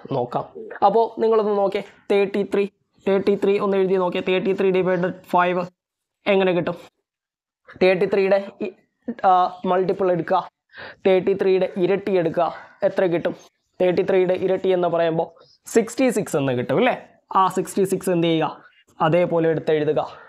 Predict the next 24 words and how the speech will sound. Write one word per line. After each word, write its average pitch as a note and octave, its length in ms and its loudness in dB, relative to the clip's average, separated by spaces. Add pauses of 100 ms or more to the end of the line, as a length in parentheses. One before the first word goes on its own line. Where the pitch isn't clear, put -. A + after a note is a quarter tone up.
(280)
എടുത്തെഴുതിയിട്ട് E3+ 640 0 (720)
എന്ത് G3+ 140 2
ചെയ്യണം? F3 260 2 (560)
നമ്മൾ G3 180 4 (280)
ഫൈവ് G3+ 360 4
കൊണ്ടാണ് F#3 340 2 (100)
ഡിവൈഡ് E3+ 340 0
ചെയ്യുന്നത്, D#3+ 320 0 (440)
അതുകൊണ്ട് D#3 380 0 (640)
വലത് A3 400 4
സൈഡിൽ F3 360 0
നിന്ന് E3+ 180 0 (340)
ഇടത്തോട്ട് E3 560 -2
നമ്മൾ D3+ 220 0
എന്ത് D3 140 -2
ചെയ്യണം? C#3 220 -2 (160)
മാറ്റി C3 300 -2
ഒരു C3+ 100 -2 (100)
പോയിന്റ് B2 420 0 (480)
കൊടുക്കുക. B2 360 -6 (260)
അങ്ങനെ C3+ 320 -2
നമുക്ക് C3+ 260 -4
ഇവിടെ C#3 220 -2
കിട്ടും C#3 220 -4